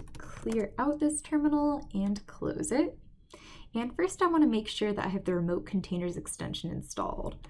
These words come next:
So I'll click over here, and I'm going to type in remote,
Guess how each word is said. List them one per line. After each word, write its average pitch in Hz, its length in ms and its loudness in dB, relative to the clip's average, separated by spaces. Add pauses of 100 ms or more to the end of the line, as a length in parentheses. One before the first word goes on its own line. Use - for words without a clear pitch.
(320)
So - 160 -6
I'll 208 100 -2
click 226 420 -4
over 262 260 0
here, 208 680 -2 (640)
and 190 840 2 (360)
I'm 208 40 -10
going 180 180 -4
to - 120 -10
type - 300 -6
in 170 320 -2
remote, 311 720 0